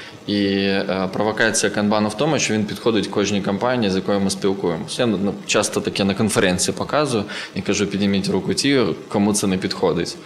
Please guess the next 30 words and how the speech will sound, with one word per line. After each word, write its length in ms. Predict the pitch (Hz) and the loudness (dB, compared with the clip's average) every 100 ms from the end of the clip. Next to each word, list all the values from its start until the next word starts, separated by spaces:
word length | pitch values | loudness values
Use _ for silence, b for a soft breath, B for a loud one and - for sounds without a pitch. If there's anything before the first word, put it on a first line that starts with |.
| B B B | B B B
Вот. 280 | 107 95 95 | 0 0 0
Суть 220 | - 147 | 0 0
ідеального 380 | 127 123 127 123 | 4 4 6 4
канбану, 440 | 127 123 151 202 113 | 2 4 4 4 2
тобто 200 | 104 104 | 0 2
як 260 | 107 104 107 | 2 2 2
має 260 | 107 98 | 4 2
працювати 640 | 92 95 - 98 92 - 92 | 0 -2 0 2 2 0 -2
система 500 | 107 - 113 95 87 | 0 2 2 2 2
продажу, 420 | 135 175 135 - | 2 2 0 -2
функція 460 | - 135 123 - | 0 0 2 0
продажу, 460 | 92 95 87 80 90 - | 0 0 0 -2 -6 -4
тому 140 | 95 | -2
що, 220 | - 101 | 0 -2
більш 360 | 90 110 104 - | 0 0 2 0
того, 260 | 92 87 - B B | 0 -2 -6 B B
продажі 360 | - 110 104 110 | 2 4 4 2
можуть 280 | 104 104 107 | 2 2 0
відбуватися 540 | 101 107 107 92 - | 2 4 4 2 0
без 200 | 104 143 | 2 2
продавців, 720 | 147 139 127 113 - 101 110 101 | 2 0 2 2 2 2 2 0
інтернет 340 | 90 95 92 98 92 | -2 0 -2 -2 -2
магазини 400 | 87 92 90 90 | -2 0 0 0
це 160 | 92 | 0
роблять. 340 | 90 90 90 85 B B - | 0 0 -2 -4 B B -4
Фу-, 60 | - | -2
е, 80 | 101 - - | 0 -2 -2
функція 420 | - 165 135 120 | 4 4 6 4
продажу 440 | 104 117 107 98 101 | 4 4 4 4 4
існує 500 | 101 156 196 170 | 2 2 2 2